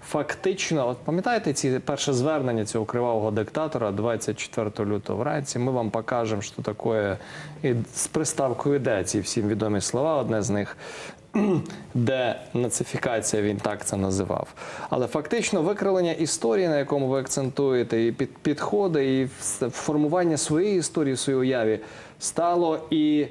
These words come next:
тепер бідою для цього кривавого диктатора. Тому що тотальна дерусифікація продовжується в Україні, і фактично обернено протилежну, е, реальність для себе отримав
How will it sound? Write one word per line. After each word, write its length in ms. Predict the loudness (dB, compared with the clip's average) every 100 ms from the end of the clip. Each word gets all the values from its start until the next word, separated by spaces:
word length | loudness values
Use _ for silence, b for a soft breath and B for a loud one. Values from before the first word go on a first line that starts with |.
| -6 -16 -8
тепер 420 | -6 -2 -2 -4
бідою 720 | -4 0 0 2 2 2 2 2
для 180 | 0 -2
цього 260 | -2 -2
кривавого 440 | -2 -2 -2 -2 -2
диктатора. 640 | -4 -4 -6 -4 -6 -6
Тому 240 | -4 -4
що 240 | -2 -2 -4 B B B -14 -4
тотальна 540 | -4 -2 0 2 2
дерусифікація 1000 | 2 2 0 -4 -6 -2 0 0 2 0
продовжується 880 | 2 2 2 4 4 2 0 0 -2
в 80 | -2
Україні, 580 | -2 0 2 2 0 -2
і 60 |
фактично 560 | -4 -4 -4 -2 0 -2 B B B
обернено 600 | 0 2 4 2 2 2
протилежну, 1080 | 0 0 0 2 2 4 2 2 2 2 0 0
е, 280 | 2 2 2
реальність 680 | 2 2 2 2 0 0 0
для 160 | 0 0
себе 320 | 0 2 2
отримав 520 | 0 0 0 2 0